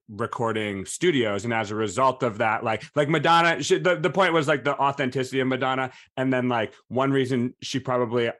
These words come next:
was allowed to not go crazy is 'cause kind of she was given free reign to do whatever she wanted, whereas Britney was packaged in a way and not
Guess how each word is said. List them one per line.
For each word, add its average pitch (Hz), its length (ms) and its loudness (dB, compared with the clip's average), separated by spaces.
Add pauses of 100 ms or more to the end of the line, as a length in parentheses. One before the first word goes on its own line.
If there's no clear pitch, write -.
(140)
was 120 320 -2
allowed 117 440 0
to 107 580 -2 (100)
not 117 380 -4
go 123 240 0
crazy 117 500 -2
is 123 140 -4
'cause 113 320 -2 (240)
kind 127 220 -2
of 110 100 -2
she - 160 -2
was 120 180 0
given 113 360 -2
free 123 280 -2
reign 110 220 0
to 107 140 -8
do 113 120 0
whatever 104 280 0
she 107 160 -4
wanted, 107 440 0 (200)
whereas 120 240 0
Britney 123 580 -2 (160)
was 110 540 0 (580)
packaged 123 460 2
in 113 80 0
a 110 40 -2
way 110 200 0
and 101 120 -2
not 107 220 -2